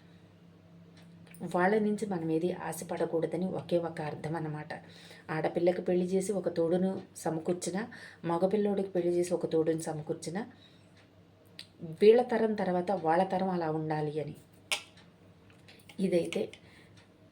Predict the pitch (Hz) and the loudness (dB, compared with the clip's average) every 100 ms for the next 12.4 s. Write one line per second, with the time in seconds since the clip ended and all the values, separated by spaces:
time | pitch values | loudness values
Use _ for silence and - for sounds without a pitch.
0 | - 160 185 - 220 233 240 226 185 180 | -10 -8 -4 2 4 4 4 4 2 0
1 | 175 175 170 170 185 - - - 165 170 | -2 -2 -4 -4 -8 -14 -20 -6 -2 0
2 | 175 175 190 175 170 160 180 - - - | 0 4 6 6 2 -2 -6 -12 -20 -20
3 | - 170 170 160 160 151 165 170 165 156 | -6 -2 0 0 -2 0 0 0 0 -4
4 | 156 180 - - - - - 180 180 185 | -4 -8 -12 -20 -20 -20 -4 -4 0 -2
5 | - 165 170 175 180 170 156 151 165 - | 0 0 0 2 2 0 2 0 0 -10
6 | - - 208 185 - 254 254 254 - - | -20 -12 -6 -2 2 2 0 -8 -10 -6
7 | 185 175 175 175 180 170 170 180 160 170 | -2 -2 -2 -2 -2 -2 2 2 2 0
8 | 170 170 156 175 - 170 151 175 180 156 | -2 -4 -4 -4 -4 -4 2 2 4 0
9 | 147 170 - - - - - - - - | -2 -4 -12 -16 -20 -20 -20 -20 -20 -20
10 | - - - - - - - - 208 214 | -20 -20 -20 -20 -20 -20 -20 -10 0 2
11 | 214 240 226 185 196 208 190 - 175 165 | 4 4 4 4 0 -2 -6 -2 -2 0
12 | 160 156 185 208 | -4 -4 -6 -6